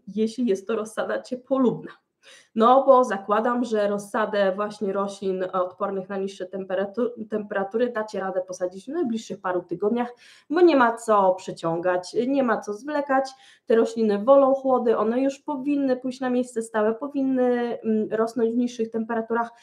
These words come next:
więc dajmy im jak najlepsze warunki. Ciepłolubne oczywiście jeszcze się wstrzymujemy, bo to nie jest pogoda na, na sadzenie ciepłolubnych w ogrodzie,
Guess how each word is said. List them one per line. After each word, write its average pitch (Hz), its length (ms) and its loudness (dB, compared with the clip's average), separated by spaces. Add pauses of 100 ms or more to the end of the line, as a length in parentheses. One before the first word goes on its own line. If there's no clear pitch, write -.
(220)
więc 277 420 -4
dajmy 180 380 4
im 180 260 2
jak 175 200 -2
najlepsze 143 480 -6
warunki. - 540 -14 (320)
Ciepłolubne 311 680 6
oczywiście 254 380 0
jeszcze 285 520 0
się 233 140 -2
wstrzymujemy, 175 720 -2
bo 220 120 -8
to 226 140 -6
nie 170 200 -2
jest 156 260 -12
pogoda - 340 -12
na, 156 180 -16 (160)
na 180 220 -6
sadzenie 175 420 -2
ciepłolubnych 165 640 -2
w 156 60 -12
ogrodzie, 156 440 -4